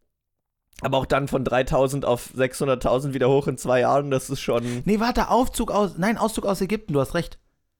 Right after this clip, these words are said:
Speaker 2: Das hatte ich
Speaker 1: Weil
Speaker 2: gelesen.
Speaker 1: dann ist es ja erst recht super unrealistisch. Vielleicht waren die auch mehr als dreitausend, aber ich meine mich zu erinnern, dass sie nur noch dreitausend Mann waren.
Speaker 2: Aber vielleicht waren's wirklich einfach super viele Frauen.
Speaker 1: <laughs> Okay.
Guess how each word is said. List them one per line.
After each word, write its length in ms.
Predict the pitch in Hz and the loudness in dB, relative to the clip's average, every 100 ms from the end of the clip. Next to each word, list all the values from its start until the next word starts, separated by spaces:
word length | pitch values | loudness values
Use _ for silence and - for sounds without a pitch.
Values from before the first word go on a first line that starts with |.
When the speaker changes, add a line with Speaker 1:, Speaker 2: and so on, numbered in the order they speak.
| _ _ | _ _
Speaker 2:
Das 140 | - 117 | -6 -4
hatte 160 | 131 | -4
ich 40 | 156 | -4
Speaker 1:
Weil 120 | - 131 | 0 2
Speaker 2:
gelesen. 140 | 165 | 2
Speaker 1:
dann 100 | 156 | 0
ist 60 | 160 | -2
es 80 | 165 | -2
ja 80 | 147 | 0
erst 240 | 123 - | 0 -2
recht 180 | 143 - | -6 -4
super 220 | 127 - | -4 -2
unrealistisch. 800 | 110 113 113 110 - - - - _ _ _ _ _ _ _ _ _ _ _ _ _ _ - | 0 0 -2 -2 -6 -12 -14 -18 _ _ _ _ _ _ _ _ _ _ _ _ _ _ -8
Vielleicht 220 | 113 - | -6 -4
waren 160 | 107 123 | -2 -2
die 80 | |
auch 60 | 117 | 0
mehr 100 | 120 | 0
als 120 | 117 | -2
dreitausend, 340 | 120 117 156 139 | -2 -2 -2 -4
aber 80 | 101 | -4
ich 80 | |
meine 140 | 110 131 | -4 -4
mich 120 | 165 | -2
zu 80 | 143 | -2
erinnern, 240 | 143 156 | 0 0
dass 140 | 139 - | -2 -2
sie 60 | |
nur 200 | 120 139 | -2 0
noch 140 | 185 - | 0 -2
dreitausend 600 | - 127 - 151 160 165 | 0 0 0 -2 -2 -2
Mann 240 | - 262 | -4 -2
waren. 360 | 139 117 - 131 - _ _ _ _ _ _ _ _ _ _ _ _ _ _ _ _ _ _ _ _ | -4 -6 -8 -12 -20 _ _ _ _ _ _ _ _ _ _ _ _ _ _ _ _ _ _ _ _
Speaker 2:
Aber 120 | 87 | -6
vielleicht 220 | 127 135 | -2 0
waren's 160 | 143 113 | 0 0
wirklich 200 | 131 131 | -2 0
einfach 240 | 120 104 - _ | -2 -4 -10 _
super 420 | - 107 143 120 92 | -4 2 2 4 2
viele 200 | - 82 | 2 -2
Frauen. 300 | - 82 - | -2 -2 0
Speaker 1:
<laughs> 1000 | - 508 508 - 539 - - - - 220 | -2 0 0 4 4 2 -8 -10 -8 -4
Okay. 320 | 147 131 123 | -2 0 -2